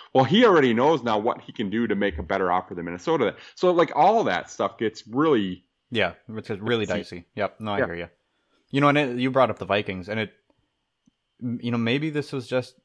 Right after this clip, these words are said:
Speaker 2: yeah, I know there are lots of issues here, and there are going to be plenty of things reported on it, but there's also the chance that the new owners came in and they took a look at who was in the front office, and you brought up, you know, Gupta as a rising star.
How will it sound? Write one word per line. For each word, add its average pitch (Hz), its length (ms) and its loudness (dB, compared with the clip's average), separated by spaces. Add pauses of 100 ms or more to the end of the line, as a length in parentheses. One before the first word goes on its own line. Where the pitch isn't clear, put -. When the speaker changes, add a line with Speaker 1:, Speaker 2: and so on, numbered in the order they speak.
(600)
Speaker 2:
yeah, 131 140 2
I 107 100 0
know 113 120 0
there 110 180 4
are 107 60 2
lots 98 260 0
of 98 120 -10
issues 92 320 -8
here, 85 300 -14 (200)
and 95 440 -8
there 101 100 -2
are 95 60 -2
going 95 160 -4
to 92 80 -8
be 92 80 -8
plenty 98 220 -8
of 90 80 -12
things 92 200 -10
reported 90 380 -6
on 87 160 -10
it, 90 140 -12
but 98 200 -4 (500)
there's 101 160 -4
also 123 260 0
the 123 80 0
chance 120 340 -6
that 113 200 -4
the 104 120 -4
new 104 180 -4
owners 101 260 -4
came 95 260 -8
in 95 120 -8
and 101 80 -6
they 92 60 -6
took - 180 -12
a 107 60 -6
look 98 180 -6
at 95 100 -8
who 113 120 -6
was 120 160 -2
in 92 100 -8
the 87 60 -8
front 87 240 -8
office, 87 300 -10
and 107 80 -6
you 113 120 -4
brought 107 260 0
up, - 220 -4 (180)
you 107 100 -8
know, 95 200 -8 (380)
Gupta 117 300 -4
as 92 160 -4
a 101 60 -2
rising 95 380 -4
star. 104 440 -2